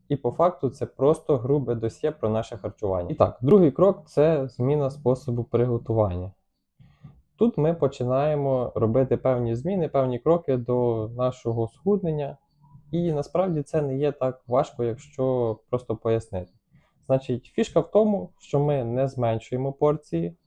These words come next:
ми не викидаємо якісь страви, перекуси чи тому подібне. Що ми взагалі робимо? Ми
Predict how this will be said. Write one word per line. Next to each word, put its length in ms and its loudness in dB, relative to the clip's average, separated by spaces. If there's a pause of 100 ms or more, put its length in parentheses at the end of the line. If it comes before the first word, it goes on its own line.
(460)
ми 140 2
не 140 2
викидаємо 600 0
якісь 280 -4
страви, 640 0
перекуси 500 -4
чи 120 -8
тому 300 -4
подібне. 500 -4 (440)
Що 280 0
ми 120 0
взагалі 640 0 (420)
робимо? 460 4 (720)
Ми 400 4